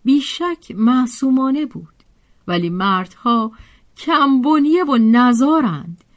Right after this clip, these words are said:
هیچ حقیقتی را نمی‌توانند تاب آورند. برایشان باید به اندازه ترکیبش کرد. آنت به آسودگی به گفته‌های سیلوی گوش می‌داد و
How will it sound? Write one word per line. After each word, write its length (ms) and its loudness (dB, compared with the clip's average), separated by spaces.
هیچ 440 0
حقیقتی 800 0
را 140 2
نمی‌توانند 960 -4
تاب 480 -4
آورند. 680 -14
برایشان 580 0
باید 320 -6
به 280 0
اندازه 800 0
ترکیبش 920 -2
کرد. 520 -20
آنت 380 -6
به 180 -10
آسودگی 760 -8
به 120 -4
گفته‌های 680 -2
سیلوی 420 -2
گوش 400 -8
می‌داد 340 -2
و 120 -4